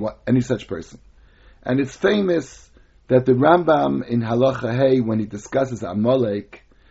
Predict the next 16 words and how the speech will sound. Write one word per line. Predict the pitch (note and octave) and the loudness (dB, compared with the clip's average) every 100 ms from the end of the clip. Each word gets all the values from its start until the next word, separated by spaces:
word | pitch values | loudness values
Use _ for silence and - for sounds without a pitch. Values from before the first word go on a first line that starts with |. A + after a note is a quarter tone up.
| _ _ | _ _
does | A2+ G2+ | -4 0
not | C#3 D3 D3 | 2 2 0
add | - B2 A#2+ | 0 0 2
that | A2+ | 0
phrase, | - A2+ G#2 G2 - | -2 -2 -2 -2 -6
Uchvar | G2 - G#2 F#2 | -16 -10 -8 -6
Avad | F2+ F2 E2 | -8 -10 -14
Zichram. | D2+ D2+ - - _ _ _ _ _ _ | -18 -20 -20 -20 _ _ _ _ _ _
The | C3+ | -2
Rambam | C#3 G#3 A3+ F#3 E3 D#3+ C#3 _ _ | 4 4 6 4 2 0 -8 _ _
says | - - F3 D#3+ | -4 6 8 8
the | B2+ | 8
mitzvah | B2 D#3+ F#3 - C#3 | 4 4 2 0 0
of | A2 G2+ - | 0 -4 -6
destroying | - - C#3+ E3 D#3 | -20 -4 4 4 4
Amalek | C#3 C#3+ E3 F#3 E3+ D#3 C3+ - | -2 2 4 4 4 2 -2 -14